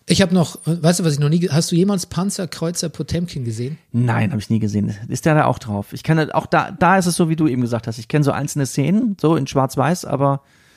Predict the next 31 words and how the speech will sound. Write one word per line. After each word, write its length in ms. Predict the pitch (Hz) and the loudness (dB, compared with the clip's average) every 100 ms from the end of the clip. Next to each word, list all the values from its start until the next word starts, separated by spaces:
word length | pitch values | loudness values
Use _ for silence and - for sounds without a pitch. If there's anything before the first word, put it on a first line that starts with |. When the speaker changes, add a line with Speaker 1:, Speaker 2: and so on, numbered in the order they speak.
| _ _ _ - | _ _ _ -8
Speaker 2:
ich 280 | 120 - 147 | -8 -4 -4
hab 120 | - | -2
den 100 | 131 | 0
nie 100 | 139 | 0
ganz 220 | 127 120 | -2 -4
gesehen, 280 | 131 120 110 | -4 -2 0
nein. 260 | 113 101 107 _ - _ | -2 -2 -8 _ -20 _
Ich 100 | - | 0
war 80 | 190 | 0
Speaker 1:
Ja. 40 | |
Speaker 2:
schon 100 | 202 | 0
in 140 | 175 | -2
O-, 140 | 139 - | -4 -4
Odessa, 480 | 143 160 151 107 92 | 0 2 2 0 0
aber 360 | 120 127 127 113 | 0 0 0 -2
ich, 240 | 135 - | -6 -4
ähm, 380 | 127 123 123 123 | -2 0 0 0
hab 120 | 131 - | 0 -2
den 80 | |
Film 160 | 113 110 | 2 2
nie 100 | 98 | 2
gesehen. 320 | 107 95 92 - | -2 -4 -6 -4
Speaker 1:
Warst 160 | 135 170 | -4 -2
du 60 | |
auch 100 | 143 | -2
auf 100 | 156 | -2
der 200 | - 127 | -2 -2
Potemkinschen 640 | 117 131 143 147 147 135 131 | -2 -2 -2 -2 -2 -4 -4
Treppe 320 | - 156 175 | -2 0 0
dann? 200 | 175 208 | 0 -2
Speaker 2:
Ja. 280 | 240 110 - | 0 0 -2